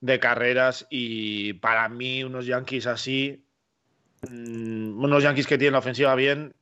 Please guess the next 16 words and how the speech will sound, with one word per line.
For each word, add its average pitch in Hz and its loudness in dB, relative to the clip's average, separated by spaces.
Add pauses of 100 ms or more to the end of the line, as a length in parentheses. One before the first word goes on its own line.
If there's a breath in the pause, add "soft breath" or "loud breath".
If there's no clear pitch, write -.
creo 147 -2
que 135 -4
son 135 -6
el 127 -2
equipo 120 -4
más 117 -6
completo, 127 -2 (840 loud breath)
eh, 120 4
y 117 -2
que 110 0
tienen 120 -2
que 117 0
dar 107 -2
mucho, 98 -4
mucho 101 -4
miedo. 101 2